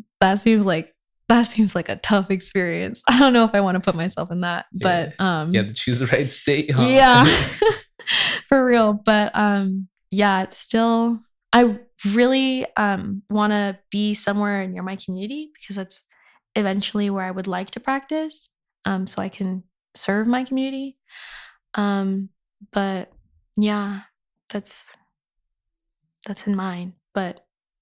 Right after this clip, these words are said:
Speaker 1: not until I get there, I guess.
Speaker 2: Yeah, and it seems like
Speaker 1: Hmm.
Speaker 2: your culture plays a big part
Speaker 1: Mm-hmm.
Speaker 2: in your kind of career decisions. You're Mexican, correct?
Speaker 1: Mm-hmm.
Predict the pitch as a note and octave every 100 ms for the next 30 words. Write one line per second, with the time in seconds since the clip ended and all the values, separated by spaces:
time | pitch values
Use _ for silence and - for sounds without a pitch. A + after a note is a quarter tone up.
0 | _ _ _ _ _ _ _ _ _ _
1 | _ _ G3+ F#3+ G3 G3 F#3+ F#3+ F3+ F#3+
2 | F#3+ F#3+ G3 - - - _ _ B2 A2+
3 | G#2 - B2 B2+ - F#3 F3 D3+ B2 -
4 | - C4+ A2+ A2 G#2 - _ _ _ _
5 | _ _ - B2+ C3 - A#2 A2 G#2+ -
6 | A#2 A2 A2 G#2+ G2+ - - A#2 G#2+ A#3+
7 | A3+ G#3+ G#3 G#3+ _ B2 A#2 G#2+ G#2+ G#2
8 | G#2+ _ - B2 A2 G#2 - - A#2+ A#2
9 | A2 - A2+ G#2 G#2 G#2+ - - - -
10 | - _ _ _ _ _ _ _ - A#2+
11 | C3+ D3 C3+ C3+ A#2+ G#2+ G#2 - G#2+ A#2
12 | - A3+ - A#3+